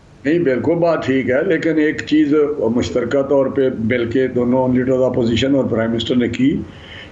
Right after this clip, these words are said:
लेकिन बाद में साबित हुआ कि ये एक angular हो रही है, अ, accountability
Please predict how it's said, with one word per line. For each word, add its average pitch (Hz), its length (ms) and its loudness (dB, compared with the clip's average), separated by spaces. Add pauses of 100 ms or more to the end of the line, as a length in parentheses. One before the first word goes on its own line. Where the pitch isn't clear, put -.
लेकिन 147 260 0
बाद 165 200 2
में 170 240 0
साबित 151 380 0
हुआ 160 200 2
कि 160 160 -2
ये 156 400 2
एक 151 360 -2
angular 170 680 0 (240)
हो 127 180 2
रही 139 220 2
है, 127 180 2
अ, 117 120 2 (840)
accountability 139 720 0